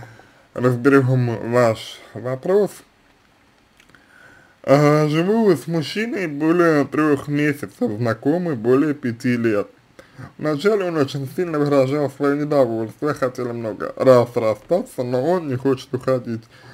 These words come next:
У него всегда свое мнение и видение ситуации, обижается по любой мелочи. Капризы, как у ребенка, хоть и старше меня на четыре года.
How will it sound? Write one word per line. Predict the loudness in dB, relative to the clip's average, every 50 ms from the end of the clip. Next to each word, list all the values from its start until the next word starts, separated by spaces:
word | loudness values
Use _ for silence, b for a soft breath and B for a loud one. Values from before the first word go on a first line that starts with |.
| B B B
У | -8 -6
него | -2 0 2 2 2
всегда | 0 -2 -6 -4 0 2 2 2 2
свое | 0 0 0 2 4 4 4 4 4
мнение | 2 -2 -2 -4 -4 -2 -2 0 0 2
и |
видение | 4 4 2 2 0 -2 -2 -2 -4 -4
ситуации, | -6 -8 -6 -2 0 4 4 4 2 0 -4 -4 -2 -2
обижается | -2 -2 -4 -4 -2 -2 0 0 0 -2 -4 -4 -4 -4
по | -4 -4 -4 -4 -2
любой | -2 -2 -2 0 0 0 0 0
мелочи. | -2 -4 -4 -4 -4 -6 -6 -6 -8 -14 -16 -16 B B B -20 -20 B B
Капризы, | -2 0 0 0 0 0 -2 -2 0 -2 -2
как | 2 2 2 2 2 0
у | -4
ребенка, | -2 -2 -4 -4 -2 -4 -4 -4 -4 -2 -2 -2
хоть | 0 0 0 0 0 -2
и | -6
старше | -6 -2 2 4 4 4 4 0 -6 -6 -6
меня | -4 -4 -4 -2 -2 -2
на | -2 -2 -4 -6
четыре | -8 -10 -8 -6 -4 -4 -4 -4
года. | -4 -4 -4 -4 -4 -8 -10